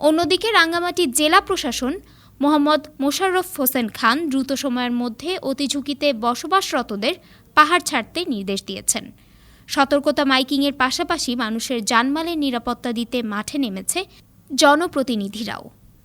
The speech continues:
রাঙামাটি আবহাওয়া অফিসের কর্মকর্তা মোহাম্মদ হুমায়ুন কবির জানান, আরও এক সপ্তাহ অব্যাহত থাকবে এ বৃষ্টিপাত। রয়েছে ভারী বৃষ্টির শঙ্কা, তাই সতর্ক থাকতে হবে স্থানীয়দের। রাঙামাটি পৌর মেয়র মোহাম্মদ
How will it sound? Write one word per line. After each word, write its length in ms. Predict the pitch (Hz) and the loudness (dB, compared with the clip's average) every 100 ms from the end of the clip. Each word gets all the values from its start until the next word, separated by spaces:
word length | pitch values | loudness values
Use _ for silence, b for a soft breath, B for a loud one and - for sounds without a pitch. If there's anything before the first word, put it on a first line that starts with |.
| _ _ _ - | _ _ _ 10
রাঙামাটি 520 | 294 339 415 466 480 - | 10 10 6 2 2 2
আবহাওয়া 440 | 311 359 330 370 | 2 2 6 6
অফিসের 340 | 339 349 359 339 | 4 0 0 2
কর্মকর্তা 640 | 294 285 285 302 302 415 | 4 4 2 0 2 0
মোহাম্মদ 440 | 339 320 277 285 247 | 0 0 0 0 0
হুমায়ুন 360 | 285 277 262 240 | 0 0 0 -2
কবির 280 | 220 208 | -4 -2
জানান, 320 | 196 196 202 370 - b b b | -2 -2 -4 -6 -12 b b b
আরও 200 | - 277 285 | 2 2 6
এক 160 | 285 302 | 4 4
সপ্তাহ 400 | - 415 415 311 269 320 | 2 0 0 0 0 0
অব্যাহত 400 | - 233 277 285 285 285 | -2 0 -2 -2 -2 -2
থাকবে 260 | 269 277 403 - | -2 -2 -2 -2
এ 20 | 208 | -2
বৃষ্টিপাত। 560 | 214 - 220 - 208 - - b b b | -4 -4 -4 -6 -10 -12 -20 b b b
রয়েছে 340 | 240 254 254 320 | 2 2 4 0
ভারী 320 | 233 269 262 | 2 2 2
বৃষ্টির 400 | 254 277 - 214 - | 0 -2 -4 -4 -4
শঙ্কা, 340 | 208 196 - - b b b | -4 -6 -10 -12 b b b
তাই 160 | 262 247 | 0 2
সতর্ক 380 | 285 269 339 339 | 2 0 0 -2
থাকতে 300 | 359 359 - 330 | -2 -2 -2 -4
হবে 240 | 349 349 | -2 -2
স্থানীয়দের। 720 | 339 - 277 196 185 190 110 - b b b 247 | -4 -4 -4 -4 -8 -12 -16 -18 b b b 4
রাঙামাটি 480 | 262 285 302 302 | 6 6 2 0
পৌর 240 | 320 320 330 330 | 0 2 2 2
মেয়র 240 | 330 392 | 2 2
মোহাম্মদ 460 | 370 330 320 311 | 0 -2 0 0